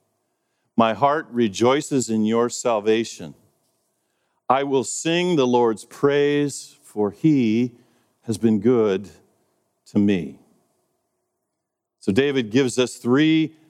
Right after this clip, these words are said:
personal statements that are part of his reorientation. David's faith has been shattered,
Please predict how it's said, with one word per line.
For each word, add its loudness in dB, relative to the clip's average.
personal -2
statements -4
that 0
are -6
part -2
of -2
his -2
reorientation. -2
David's 0
faith 0
has -2
been -2
shattered, -2